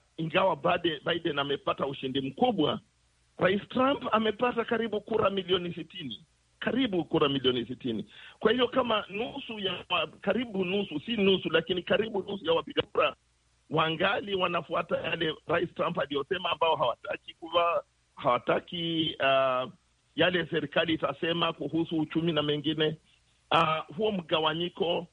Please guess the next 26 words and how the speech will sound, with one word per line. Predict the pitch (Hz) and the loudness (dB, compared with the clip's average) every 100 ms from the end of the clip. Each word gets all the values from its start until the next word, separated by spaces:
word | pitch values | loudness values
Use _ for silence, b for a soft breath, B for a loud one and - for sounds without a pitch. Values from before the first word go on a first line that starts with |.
| _ _ | _ _
ni | 135 147 | -8 0
lazima | 151 170 170 170 | 4 4 2 0
wapate | 143 151 147 156 | 2 0 0 -2
njia | - 147 | -2 0
ya | 131 - - _ - | 0 -2 -10 _ -8
kuponya, | 131 127 117 101 - _ _ _ _ _ | -2 -2 -2 -6 -12 _ _ _ _ _
na | 131 143 139 139 135 135 - | 0 2 2 0 0 -4 -6
Rais | 147 165 202 202 135 | -2 0 0 0 0
Biden | 175 170 175 | 0 0 -4
itabidi | 156 151 131 156 165 165 | -2 -4 -4 -6 -4 -2
ajitolee, | 143 131 135 151 135 156 165 180 - _ _ _ _ | -2 0 -2 -2 0 0 2 0 -4 _ _ _ _
ah, | 131 131 135 | 2 2 2
aongee | 117 143 147 147 196 196 | 2 2 2 2 2 2
na | 165 147 143 143 139 139 | 2 2 2 2 2 0
Republicans, | 143 165 170 151 - 139 143 139 | 0 0 0 -4 -2 -2 -2 0
viongozi | 143 143 170 165 | 0 2 0 2
wa | 135 | 2
Republicans | - - 175 175 180 - 185 190 - | 0 0 0 0 -4 -2 -2 -4 -4
watafute | 151 - 160 _ - | -2 0 -4 _ -2
njia | 165 170 180 180 143 - _ _ _ _ | -2 -2 0 2 2 -2 _ _ _ _
ya | 147 143 | 0 0
mrengo | 147 165 165 147 | 2 -2 2 2
wa | 131 | 2
katikati. | - 113 - 131 - 113 113 - | -2 -6 -4 -4 -4 -10 -14 -2
So | 131 | -2
Biden | 120 202 226 214 208 | 2 2 2 -2 -2